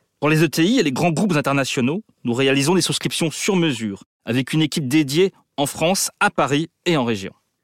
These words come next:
Parmi les autres avantages liés au contexte actuel, il est important de souligner que nous couvrons le rapatriement médical en cas de survenance du covid,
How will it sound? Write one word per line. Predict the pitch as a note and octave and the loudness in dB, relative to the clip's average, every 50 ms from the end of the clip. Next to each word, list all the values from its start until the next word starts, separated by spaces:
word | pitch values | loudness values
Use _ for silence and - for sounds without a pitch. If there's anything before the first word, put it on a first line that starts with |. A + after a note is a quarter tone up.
| _ _ - | _ _ -4
Parmi | - D#3 E3+ A3 C4+ | -2 2 4 4 4
les | A#3 E3+ D3 | 4 4 4
autres | G3+ G#3+ - F#3 E3 D#3 | 2 2 2 0 0 2
avantages | D#3+ D3 D#3 D3+ - G#3 G#3+ D#3+ C3+ | 2 0 0 -2 -2 -2 -2 -2 -2
liés | C3+ D#3 | 0 2
au | G#3 C#4+ | 0 2
contexte | - - E3+ D#3+ - A#3 - - | 2 0 -2 0 0 0 0 -2
actuel, | D#3 - - - - C3+ D#3 F#3+ F#3+ - _ _ _ _ _ _ _ - | -4 -4 -4 -2 -2 0 0 -2 -4 -8 _ _ _ _ _ _ _ -2
il | - | -2
est | - D#3 A#3 | 0 0 0
important | A#3+ A#3 A#3+ G3 - B3 | 0 0 0 0 2 2
de | A3+ | 2
souligner | F3 - F#3 D#3+ D#3+ E3 F3 G3+ A#3+ | 2 2 0 0 2 2 0 0 0
que | - - F3 | -2 -2 -2
nous | D#3 D#3 D3 | -2 -2 -2
couvrons | - - G3+ F#3+ E3+ E3 G3+ A3 | -2 -2 -2 0 0 2 2 2
le | F#3 | 2
rapatriement | D3 - D#3+ - F#3 F3 - - E3 E3 D#3+ | 2 0 -2 -2 -2 -4 -2 0 0 2 2
médical | D#3 D3+ C#3+ C#3+ E3 D3+ - - E3+ G#3 F#3+ - _ - - - | 2 0 -2 -2 -6 -4 -2 -2 -2 -2 -4 -8 _ -20 -14 -8
en | - D3+ | -6 -4
cas | - - F#3 | -2 0 0
de | D#3+ D3+ | 0 0
survenance | - - G3 E3 D#3 D3+ E3+ F#3 D#3 | 0 0 0 0 2 0 0 0 -2
du | C#3+ C#3+ | -2 -4
covid, | B2 D3 C3 A2+ G#2+ F#2+ | -2 -2 -2 -2 -4 -10